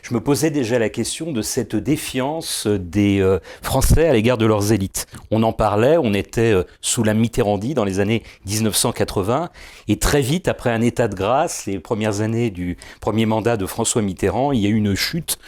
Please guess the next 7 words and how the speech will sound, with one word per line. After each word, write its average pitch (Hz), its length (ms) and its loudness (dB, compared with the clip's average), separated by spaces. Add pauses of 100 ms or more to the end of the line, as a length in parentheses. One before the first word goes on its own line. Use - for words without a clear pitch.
(140)
une 107 240 2
décrue 120 400 0
dans, 107 240 0 (260)
dans 117 140 2
l'opinion 113 480 2
publique, 110 640 -2
et, 104 180 2